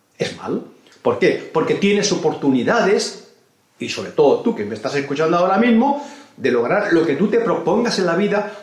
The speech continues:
porque el ser humano no tiene límites aquí ni aquí. Todo depende exclusivamente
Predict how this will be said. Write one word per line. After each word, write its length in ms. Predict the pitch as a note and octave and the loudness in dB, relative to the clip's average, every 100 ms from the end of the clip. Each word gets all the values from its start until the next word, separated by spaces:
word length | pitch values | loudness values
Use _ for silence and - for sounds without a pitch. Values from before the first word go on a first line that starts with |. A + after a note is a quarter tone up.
| - | -4
porque 220 | A#2+ C3+ | -2 0
el 100 | A#2 | -2
ser 200 | - A3+ | 0 0
humano 560 | F3 D#3 D#3 E3+ - - | 2 0 0 -2 -4 -8
no 600 | C#3 E3 G#3 G3+ - - - | -2 2 2 0 -6 -16 -2
tiene 460 | F#3 F#3 F#3 - F#3 | 0 2 0 -2 2
límites 640 | F3+ A#3+ A3 - C3+ - - - _ _ | 4 6 4 2 -2 -4 -16 -20 _ _
aquí 640 | - C#3 C#4+ D#4+ F4 - - - _ _ | -8 -2 2 2 2 -4 -14 -20 _ _
ni 100 | C3+ | 0
aquí. 560 | B2 - C3+ F#2 - - _ _ _ | 2 2 -2 -4 -14 -20 _ _ _
Todo 240 | - B2+ C3+ | 0 2 2
depende 580 | - A#2 B2 E3 F3 - | -2 -2 -4 -4 -6 -10
exclusivamente 1080 | A#2+ G#2 - G#2+ G#2+ A#2 A2 B2+ - - | -12 -12 -8 -6 -4 -6 -6 -6 -6 -14